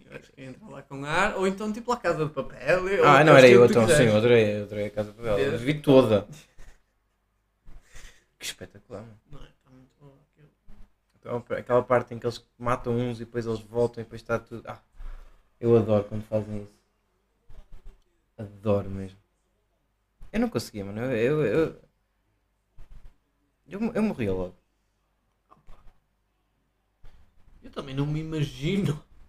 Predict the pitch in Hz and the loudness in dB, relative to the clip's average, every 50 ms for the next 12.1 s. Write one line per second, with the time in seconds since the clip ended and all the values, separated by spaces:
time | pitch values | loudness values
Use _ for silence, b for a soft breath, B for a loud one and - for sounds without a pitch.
0 | _ _ _ - _ _ _ _ _ _ _ _ _ - 156 165 170 185 185 175 | _ _ _ -20 _ _ _ _ _ _ _ _ _ -2 0 0 0 0 -6 -8
1 | 170 160 143 135 120 - - _ - 339 277 135 139 151 165 165 151 165 160 - | -4 -4 -4 -4 -4 -8 -18 _ -20 -20 -20 -18 -14 -14 -12 -12 -14 -16 -20 -20
2 | 208 226 202 147 - 226 233 190 147 - - 143 - - 277 - - - 359 349 | -18 -16 -16 -14 -12 -10 -10 -10 -8 -8 -10 -10 -8 -4 -4 -4 -2 2 0 0
3 | 349 - - 359 - - - - - - - 202 143 - - - - - - - | 2 2 -2 -2 -2 0 0 0 0 0 -2 -4 -4 -4 -8 -12 -16 -20 -20 -20
4 | - b b b b b b b b b _ 381 427 403 - - 196 214 208 202 | -20 b b b b b b b b b _ -10 -10 -10 -10 -6 -6 -4 -4 -4
5 | 208 202 202 190 185 185 170 175 147 156 190 190 190 - - 196 190 185 180 180 | -2 -2 -2 0 0 0 -2 -2 0 0 0 -2 -2 -6 -6 -2 2 4 6 6
6 | 175 170 165 170 202 208 202 214 208 214 202 208 220 214 220 214 208 202 180 156 | 4 2 2 2 4 8 8 10 8 8 8 8 10 10 10 8 6 4 2 4
7 | 156 151 165 226 220 196 156 151 190 220 214 175 - - - 175 175 175 175 190 | 2 4 4 4 2 2 2 2 0 0 -4 -8 -12 -12 -12 -8 -8 -2 0 0
8 | 170 143 175 - 180 170 151 143 135 - - 123 156 175 175 175 170 180 - - | 0 0 -2 -6 -6 -6 -6 -8 -10 -12 -16 -12 -8 -8 -6 -2 -2 -4 -2 -2
9 | 165 160 151 147 160 151 147 135 135 - - 139 151 165 170 175 214 302 277 - | -6 -8 -8 -8 -6 -6 -6 -6 -6 -10 -12 -8 -6 -6 -6 -6 -8 -10 -14 -14
10 | - - 214 208 190 190 190 185 180 185 185 180 175 185 180 180 175 165 151 - | -14 -14 -12 -10 -6 -4 -6 -6 -6 -10 -16 -18 -18 -12 -12 -12 -12 -12 -16 -16
11 | 160 143 131 131 156 185 180 - - 165 165 160 160 - - 123 143 170 - - | -16 -16 -14 -12 -12 -12 -12 -12 -6 -2 -2 -2 -2 -4 -4 -4 -4 -4 -4 -6
12 | 151 147 | -12 -12